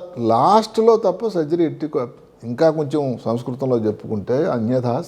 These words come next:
శరణం నాస్తి. అంటే ఇంకా తప్పదు, అప్పుడే ఆపరేషన్. ఇవన్నీ సైన్స్ ప్రకారం నేను సిద్ధాంతం పాటించి అప్పటి నుంచి ఎప్పుడో ఎనభై రెండు సంవత్సరాలు అంటే ఇప్పటికి నలభై రెండు సంవత్సరాలు అయిపోయింది. ఈ రోజు కూడా ఆ సిద్ధాంతాన్ని మారలేదు,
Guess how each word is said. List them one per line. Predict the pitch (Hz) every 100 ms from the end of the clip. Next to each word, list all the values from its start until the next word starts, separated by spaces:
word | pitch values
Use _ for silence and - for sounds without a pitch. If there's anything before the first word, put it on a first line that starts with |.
| -
శరణం | 107 113 117 147 220 - - -
నాస్తి. | 98 104 - 170 - _ _ - - - - - -
అంటే | 123
ఇంకా | 131 104
తప్పదు, | - 104 123 110 98 - - _ _ _ -
అప్పుడే | 92 90
ఆపరేషన్. | - - - - _ _ _ _ - _ _ _ _ -
ఇవన్నీ | 139 170 208 214
సైన్స్ | 170 165 180
ప్రకారం | 175 160 165 165 160
నేను | 151 143
సిద్ధాంతం | 135 117 113 127 123 117 123
పాటించి | 107 110 113 113
అప్పటి | 104 - 95
నుంచి | 98 104 107
ఎప్పుడో | 92 90 98 107
ఎనభై | 101 95 104
రెండు | 98
సంవత్సరాలు | 92 90 - 104 107
అంటే | 123
ఇప్పటికి | 135 98 101
నలభై | 92 90 90
రెండు | - 87
సంవత్సరాలు | - - - 110 90
అయిపోయింది. | 82 - - - _ - _ - - _ 104
ఈ |
రోజు | 135 160 156
కూడా | 160 151 147
ఆ | 139 123 120 - - -
సిద్ధాంతాన్ని | 110 135 139 135 127 117
మారలేదు, | 107 107 98